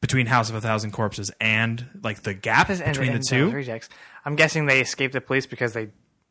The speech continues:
Speaker 2: spoiler here, they die. <laughs>
Speaker 1: Uh, like I said, I'm thinking this is, this is supposed to mean
Speaker 2: Uh,
Speaker 1: between movie one and movie two.
Speaker 2: I'm gonna say Baby.
Speaker 1: Okay.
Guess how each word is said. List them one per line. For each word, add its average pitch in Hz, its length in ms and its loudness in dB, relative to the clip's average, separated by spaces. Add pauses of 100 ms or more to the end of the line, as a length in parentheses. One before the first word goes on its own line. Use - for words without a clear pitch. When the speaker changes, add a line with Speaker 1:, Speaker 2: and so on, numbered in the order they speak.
Speaker 2:
spoiler 120 380 2
here, 113 220 -2 (160)
they 110 220 -8 (640)
die. 151 440 6
<laughs> 285 60 6 (1600)
Speaker 1:
Uh, 147 200 4
like - 0 -
I 165 80 8
said, 180 160 6
I'm 190 100 8
thinking 269 300 4
this 190 160 8
is, 139 220 4
this 156 180 6
is 139 100 6
supposed 170 400 6
to 151 60 4
mean 123 480 4
Speaker 2:
Uh, - 160 -6
Speaker 1:
between 143 580 4
movie 131 300 4
one 110 300 0
and 101 100 -2
movie 95 240 -6
two. - 260 -10 (260)
Speaker 2:
I'm - 60 -8
gonna 139 100 2
say 127 200 0
Baby. 123 560 2 (500)
Speaker 1:
Okay. 101 320 -6